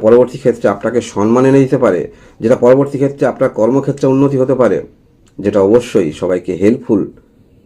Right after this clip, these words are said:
করার মতো মানসিকতা আপনার মনের মধ্যে নিয়ে আসতে পারে। চিন্তাভাবনার মধ্যে এইরকম পরিবর্তন অবশ্যই আনুন। আরও অন্যান্য বিষয়ে আলোচনা করব, কারণ গ্রহের অবস্থান সেটা অবশ্যই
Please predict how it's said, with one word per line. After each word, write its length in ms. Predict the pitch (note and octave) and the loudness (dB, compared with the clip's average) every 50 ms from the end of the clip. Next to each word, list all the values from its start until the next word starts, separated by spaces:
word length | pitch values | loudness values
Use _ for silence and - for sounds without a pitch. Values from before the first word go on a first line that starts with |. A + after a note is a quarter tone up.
| _ _ | _ _
করার 220 | - G2+ A#2 C3+ C#3+ | 2 2 4 4 2
মতো 200 | C3+ A#2+ A2 G#2 | 2 0 -2 -4
মানসিকতা 520 | G2 G2 G2 G#2+ G#2+ - C3 C#3+ - - G2+ | -4 -2 -4 -4 -4 -4 -2 -2 -2 -2 -2
আপনার 200 | F#2 - F#2+ F#2+ F#2 | -4 -4 -6 -6 -6
মনের 280 | F#2 F#2 F#2 F#2+ G2 | -6 -6 -4 -4 -4
মধ্যে 260 | F#2+ F#2 F2+ F2+ E2 - | -4 -4 -6 -8 -8 -8
নিয়ে 200 | F2 E2 C#2+ C#2 | -8 -8 -10 -10
আসতে 180 | - - - - | -12 -16 -16 -16
পারে। 260 | - G1+ - - - - - - _ _ - - - - - _ - | -14 -14 -14 -14 -14 -14 -16 -20 _ _ -20 -20 -20 -20 -20 _ -6
চিন্তাভাবনার 540 | - G#2 G2 G#2 F#2+ E2+ - - G2+ G2 G2 | -4 -2 0 0 -2 -2 -2 -2 -2 0 -2
মধ্যে 180 | G2 G2 A#2 A2+ | -2 0 0 0
এইরকম 340 | G2 F2+ F2 - - F#2 F2 | 2 0 -2 -4 -6 -6 -6
পরিবর্তন 500 | - F#2 F2+ F2+ F2+ F2+ E2 - E2 F2+ | -6 -6 -6 -6 -6 -8 -8 -10 -10 -8
অবশ্যই 420 | F2 E2 E2+ F2+ - - - E2+ D#2 | -6 -6 -6 -8 -8 -8 -8 -8 -6
আনুন। 220 | D2 E2 D2+ B1+ - - - - - - - - - | -6 -8 -8 -8 -10 -14 -18 -20 -20 -20 -20 -10 -2
আরও 160 | - G#2+ C3+ C3+ | 0 2 4 4
অন্যান্য 300 | B2+ B2+ A#2+ A#2 A2+ G#2+ G2 | 4 4 4 2 2 2 0
বিষয়ে 300 | G2 F#2 - A#2 A2 G2+ | -2 -2 -2 0 2 2
আলোচনা 300 | G2+ G#2 A2 A2 A2 A2 | 2 0 0 -2 -4 -4
করব, 220 | G#2+ A#2 A2 G2 F2 E2+ - | -2 -2 -2 -2 -4 -4 -6
কারণ 160 | F2+ F#2 F#2 F#2 F2 | -6 -6 -6 -6 -6
গ্রহের 300 | - F#2+ G2+ A#2 C3 B2 | -2 0 2 4 4 6
অবস্থান 440 | G#2+ G#2+ B2 B2+ - - A#2+ F#2 D#2 - - - - - _ _ _ | 6 4 4 2 0 -2 -4 -4 -4 -6 -12 -16 -20 -20 _ _ _
সেটা 200 | - F2 E2 E2+ | -10 -6 -4 -2
অবশ্যই 460 | E2+ G2+ A#2+ B2+ - - - F#2 D2 | 0 2 0 0 0 0 0 0 0